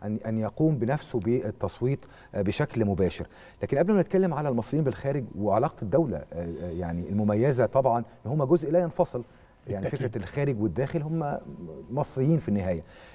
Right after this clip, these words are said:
Speaker 1: لكن من أبرز الملاحظات مثلا عايز أخد رأي حضرتك فيها، آه، الإقبال الكبير مثلا في دول الخليج،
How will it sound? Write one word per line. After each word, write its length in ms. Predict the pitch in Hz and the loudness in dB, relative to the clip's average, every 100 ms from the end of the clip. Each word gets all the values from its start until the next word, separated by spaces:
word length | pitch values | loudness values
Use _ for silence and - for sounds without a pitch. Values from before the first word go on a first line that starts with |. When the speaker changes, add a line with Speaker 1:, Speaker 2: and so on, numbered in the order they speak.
| - | 2
Speaker 1:
لكن 340 | 151 180 175 | 4 6 4
من 100 | 151 | 4
أبرز 300 | 185 208 175 | 2 4 2
الملاحظات 520 | 135 113 - 120 165 | 2 0 0 0 0
مثلا 260 | 139 - 120 | -2 -4 -4
عايز 140 | 131 | -2
أخد 180 | 147 120 | -4 0
رأي 140 | 135 123 | 0 0
حضرتك 380 | 87 131 110 | -2 -4 -6
فيها، 280 | - 131 123 120 - - - - 95 | -4 -2 -2 -2 -6 -20 -20 -10 -4
آه، 200 | 110 120 | -4 -2
الإقبال 440 | 117 - 123 180 | -4 0 2 2
الكبير 440 | 175 - 107 160 | 0 -6 -2 -2
مثلا 320 | 131 139 117 95 | -2 -4 -6 -6
في 100 | 95 | -4
دول 200 | 139 120 | -2 -2
الخليج، 400 | - 90 120 | -2 -2 -2